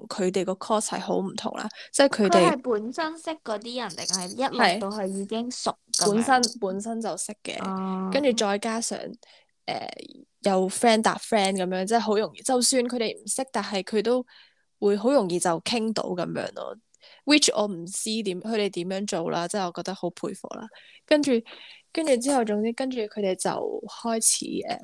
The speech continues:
Speaker 1: 即係飲，誒，誒，去酒吧買酒咁樣嗰啲啦，然之後就開始喺度跳舞啊，咁樣。佢哋係真係，真係會跳，誒，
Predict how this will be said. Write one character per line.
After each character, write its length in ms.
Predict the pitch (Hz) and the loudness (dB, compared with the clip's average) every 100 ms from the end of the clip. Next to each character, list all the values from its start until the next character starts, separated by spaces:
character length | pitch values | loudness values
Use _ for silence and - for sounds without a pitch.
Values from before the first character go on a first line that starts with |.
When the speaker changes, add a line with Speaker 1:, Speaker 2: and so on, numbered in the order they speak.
| 220 - - - - - _ - | -10 -10 -4 -2 -2 -4 _ 4
Speaker 1:
即 100 | 240 | 6
係 120 | 185 | 6
飲， 280 | - 185 214 - _ - - - 226 _ _ _ _ _ _ | 2 -2 -8 -10 _ -14 -12 -12 -16 _ _ _ _ _ _
誒， 180 | - 208 | 0 2
誒， 60 | 214 | 4
去 100 | 220 | 2
酒 220 | 196 190 | 2 2
吧 180 | 220 220 | 0 0
買 240 | - - | -2 -4
酒 140 | 196 | -4
咁 220 | - 196 185 | -6 -6 -8
樣 200 | 185 - | -8 -8
嗰 120 | - 170 | -8 -4
啲 180 | 190 | -2
啦， 160 | 165 - - - - | -2 -6 -10 -18 -12
然 120 | 220 | -4
之 80 | 208 | 0
後 60 | 233 | 2
就 100 | 208 | 0
開 300 | 220 214 - | -2 -4 -2
始 60 | 214 | -2
喺 160 | 208 | 0
度 180 | 202 202 _ _ _ | -2 -4 _ _ _
跳 340 | - 233 202 | 2 6 6
舞 260 | 190 185 - | 6 0 2
啊， 180 | 180 185 | 2 2
咁 100 | 208 | 2
樣。 140 | 226 | 2
佢 100 | 269 | 4
哋 120 | 285 247 | 4 4
係 220 | 233 202 | 4 2
真 200 | - 294 | 0 0
係， 200 | 277 196 - - _ _ - | 0 0 -4 -20 _ _ -4
真 120 | 339 | 2
係 160 | 339 208 | 4 4
會 140 | 196 | 2
跳， 560 | 196 - 226 196 190 190 - - - - | 0 -2 0 2 2 -4 -10 -20 -20 -4
誒， 260 | 180 156 | 0 0